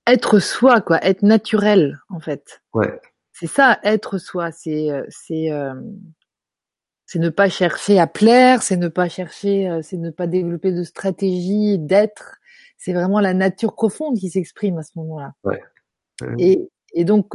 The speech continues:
Speaker 1: dans, dans tout ce que je t'entends dire, c'est vraiment la, la sécurité intérieure qui, qui va me permettre de m'autoriser à être moi, en fait. C'est, c'est une sorte, cet amour pour soi, enfin, cet amour,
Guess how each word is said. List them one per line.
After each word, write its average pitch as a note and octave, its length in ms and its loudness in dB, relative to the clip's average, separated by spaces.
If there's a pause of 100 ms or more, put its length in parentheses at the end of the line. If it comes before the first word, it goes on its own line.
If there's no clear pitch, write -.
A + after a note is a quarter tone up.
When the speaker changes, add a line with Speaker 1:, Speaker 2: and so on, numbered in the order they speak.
Speaker 1:
dans, E3+ 300 -2
dans E3+ 340 -4
tout F#3 140 -12
ce - 60 -12
que G3+ 100 0
je E3 120 -4
t'entends F3+ 340 -6
dire, A3+ 240 0
c'est F3 180 -2
vraiment E3+ 300 -2
la, D3+ 240 0 (400)
la E3+ 160 -2
sécurité F#3+ 840 0
intérieure F#3 600 -2 (120)
qui, E3 320 -10 (460)
qui F3+ 140 -6
va E3+ 180 -4
me E3 140 -6
permettre F3 760 -2
de D3+ 260 -6
m'autoriser G3 680 4
à F3+ 160 4
être E3+ 240 -4
moi, G#3 280 0
en E3+ 100 -8
fait. D#3 260 -14
C'est, D#3+ 480 -8 (640)
c'est - 140 -20
une D#3 80 -12
sorte, E3 260 -10 (960)
cet - 800 -6
amour G3 300 4
pour F#3+ 180 -4
soi, F3+ 140 -12
enfin, F3 180 0
cet F3 260 -6
amour, E3 380 -4